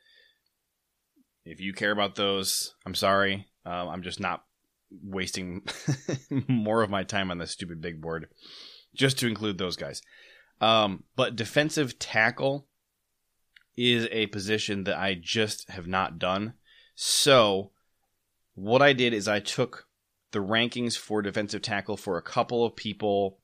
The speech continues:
who I think are really good, um, and, uh, you know, combined those. One of those was Ryan's. I put his defensive tackle,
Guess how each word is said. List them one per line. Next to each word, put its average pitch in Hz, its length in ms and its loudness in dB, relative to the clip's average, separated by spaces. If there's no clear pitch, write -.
who 104 140 -2
I 104 140 4
think 101 260 -4
are 95 100 2
really 90 200 0
good, 98 340 -2
um, 87 840 0
and, 95 840 -2
uh, 82 640 -4
you 95 120 -12
know, 80 140 -12
combined 101 600 0
those. 90 320 -6
One 113 160 0
of 110 80 -2
those 101 220 -2
was 90 200 -6
Ryan's. 95 600 -4
I - 60 -12
put 98 140 -10
his 101 140 -6
defensive 92 380 -6
tackle, 95 560 -4